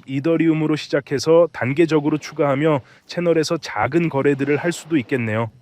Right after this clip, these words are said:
이십 이더리움은 내게 얼마일까? 십 이더리움은 약 이천 달러 거래야. 아니, 좋아. 이더리움 스무 개로 하자. 약 삼천 달러 정도네. 이게 내가 하는 두 거래고 이건 내가 참여 중인 비트코인 거래야.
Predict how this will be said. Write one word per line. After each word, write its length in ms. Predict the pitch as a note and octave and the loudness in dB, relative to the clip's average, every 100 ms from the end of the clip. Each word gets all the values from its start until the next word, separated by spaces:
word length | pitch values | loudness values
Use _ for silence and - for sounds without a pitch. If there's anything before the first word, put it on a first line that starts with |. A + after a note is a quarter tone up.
| _ _ _ _ _ _ _ _ _ _ _ _ | _ _ _ _ _ _ _ _ _ _ _ _
이십 360 | C#3+ D#3+ - F3 | -6 -4 -4 -8
이더리움은 680 | C#3+ D3 E3 D3 C#3+ D#3 E3+ | -6 2 2 4 2 2 0
내게 220 | C3 C#3+ | 0 2
얼마일까? 640 | D3+ B2 C3+ C3 A2 C3 G#2 _ _ - _ _ _ _ _ _ - | 2 4 2 0 0 0 0 _ _ -20 _ _ _ _ _ _ -18
십 240 | - F#3 D#3 | -4 -4 -4
이더리움은 640 | D3 D#3 E3 D#3 D3+ F3 E3 | -4 2 2 4 2 2 0
약 140 | C#3+ | 0
이천 400 | B2+ B2+ - E3+ | -2 -10 -2 -2
달러 300 | D#3 D3 D3+ | 2 2 2
거래야. 460 | - B2+ C3 A#2 G#2 _ _ G#2 | 2 0 2 2 0 _ _ -6
아니, 320 | B2 C3 A#2 | -4 -2 -4
좋아. 480 | G2 C3+ C#3+ D3 C3 | -6 0 4 6 4
이더리움 680 | G#2+ C3+ E3 E3 D#3 D#3 D#3 | 0 -4 0 0 2 0 0
스무 320 | - - G3 | -8 -6 -4
개로 220 | F3 D#3+ | -2 -2
하자. 360 | C#3+ C3 C3+ A2 _ _ | -2 2 2 0 _ _
약 180 | B2+ C3+ | -2 -2
삼천 360 | - G3 - F3+ | -2 -6 -4 0
달러 280 | D#3+ D#3 C#3+ | 2 4 2
정도네. 480 | C3+ C3 B2 A#2+ A2+ _ _ _ _ _ _ - | 0 -2 -2 -2 -4 _ _ _ _ _ _ -18
이게 260 | A#2+ E3 | -4 -2
내가 240 | C#3+ C3 C#3 | -2 0 0
하는 260 | D3+ D#3+ C#3 | 0 -4 -4
두 180 | C#3+ | -8
거래고 480 | D#3 D#3 C#3+ C3+ F3+ - _ - | 2 4 4 0 -4 -4 _ -14
이건 280 | B2+ D#3+ | -2 -2
내가 180 | C#3+ C3+ | 0 -4
참여 320 | - - G3 | -6 -6 -4
중인 260 | D#3+ D#3 D3 | -2 -2 -4
비트코인 480 | D3+ C#3 - D#3 C#3 | -6 -12 -8 -6 -4
거래야. 420 | B2 B2 A#2+ G2+ | -2 2 0 0